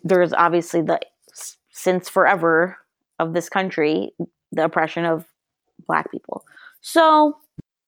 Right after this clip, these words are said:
there's definitely a privilege we have in this country. And I think that's a, a discussion that we should probably bring up again because I'm talking a lot, but I, I, uh,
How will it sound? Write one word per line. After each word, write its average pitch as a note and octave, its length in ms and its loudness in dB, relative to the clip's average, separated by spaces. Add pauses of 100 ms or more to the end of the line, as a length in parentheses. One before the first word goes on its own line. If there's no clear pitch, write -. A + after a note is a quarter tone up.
(460)
there's D#4+ 140 2
definitely G4 280 2
a F4+ 40 2
privilege C#4 340 4
we C4 100 4
have B3 180 4
in B3 80 -2
this A#3+ 120 -6
country. F#3+ 560 -2 (120)
And F#3+ 160 -2
I G3 180 2
think A#3 220 0
that's B3+ 200 2
a, A#3 100 0 (340)
a G#3 80 4
discussion G#3 560 0
that F3+ 200 4
we F3+ 280 2 (420)
should A3 120 -2
probably A#3 240 6
bring A3 220 4
up F#3+ 120 0
again F#3 380 2
because F3 480 0 (1400)
I'm F#3 80 -2
talking F#3 320 -4
a E3+ 60 -4
lot, E3+ 240 0
but F3+ 120 4
I, F3+ 460 2 (100)
I, E3+ 260 2
uh, E3 360 2